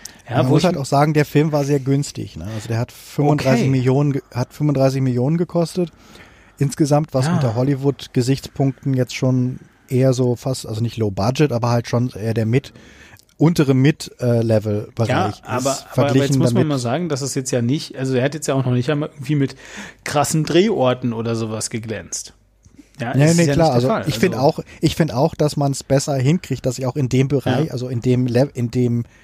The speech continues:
Speaker 2: Budgetbereich Sachen gesehen habe, die effektiver und besser sind und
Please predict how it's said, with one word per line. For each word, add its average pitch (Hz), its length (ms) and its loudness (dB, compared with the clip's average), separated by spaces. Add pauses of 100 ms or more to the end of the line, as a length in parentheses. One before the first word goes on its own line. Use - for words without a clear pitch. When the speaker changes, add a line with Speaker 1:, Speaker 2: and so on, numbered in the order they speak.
(260)
Speaker 2:
Budgetbereich 123 1200 0 (440)
Sachen 127 360 2
gesehen 131 340 2
habe, 131 180 0
die - 140 -8
effektiver 156 840 0
und 120 120 -4
besser 143 320 2
sind 160 240 0
und 135 160 -4